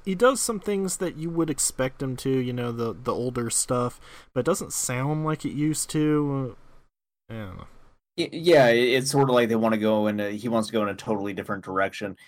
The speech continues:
Speaker 2: Sorta like, uh, when they became the Oingo Boingo Brothers after they were the Mystic Knights of the Oingo Boingo Brothers.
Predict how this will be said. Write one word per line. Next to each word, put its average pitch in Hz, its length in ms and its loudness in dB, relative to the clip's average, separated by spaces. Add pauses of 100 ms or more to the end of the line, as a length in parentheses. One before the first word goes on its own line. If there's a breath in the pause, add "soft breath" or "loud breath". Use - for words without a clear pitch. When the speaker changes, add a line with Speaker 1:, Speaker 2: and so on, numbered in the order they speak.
Speaker 2:
Sorta 339 260 0
like, 226 320 2
uh, 175 260 8
when 156 220 2
they 156 260 4
became 147 380 -4
the 143 80 2
Oingo 139 560 2
Boingo 135 420 2
Brothers 135 540 4
after 117 280 -2
they 110 180 0
were 107 180 -2
the 104 100 -10
Mystic 127 460 -2
Knights 98 260 -4
of 98 80 -14
the 95 140 -8
Oingo 95 340 -8
Boingo 92 320 -8
Brothers. 90 540 -6